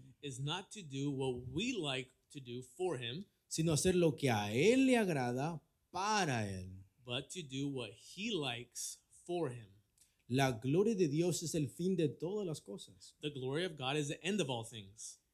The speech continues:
Speaker 2: poniendo a Dios en primer lugar sobre cualquiera de mis deseos,
Speaker 1: putting God first over any of my wishes,
Speaker 2: mis expectativas,
Speaker 1: expectations,
Speaker 2: pensamientos,
Speaker 1: thoughts,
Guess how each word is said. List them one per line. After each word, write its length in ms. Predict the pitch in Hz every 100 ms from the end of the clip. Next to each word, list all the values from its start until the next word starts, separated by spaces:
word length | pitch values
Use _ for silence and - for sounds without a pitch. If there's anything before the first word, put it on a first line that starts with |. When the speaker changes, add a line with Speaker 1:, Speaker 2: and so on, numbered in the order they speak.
| _ _ _ _
Speaker 2:
poniendo 420 | 147 160 208 180
a 60 | 127
Dios 440 | 110 117 170 185
en 100 | 180 135
primer 260 | 139 147
lugar 400 | 156 120 135 151
sobre 300 | 147 123 117 110
cualquiera 500 | 107 101 - 139 147
de 100 | 135
mis 140 | 127
deseos, 680 | 113 - 135 107 - - - -
Speaker 1:
putting 240 | 151 170
God 200 | 143 143 -
first 300 | 139 143 -
over 300 | 143 131 123 -
any 220 | 156 185
of 100 | 139
my 100 | 127
wishes, 600 | 117 113 113 165 190 - -
Speaker 2:
mis 160 | 117
expectativas, 960 | 131 - 127 120 113 151 151 98 110 -
Speaker 1:
expectations, 880 | 135 160 143 139 127 170 180 190 -
Speaker 2:
pensamientos, 840 | 113 113 127 147 165 135 101 87 -
Speaker 1:
thoughts, 580 | 123 165 - - -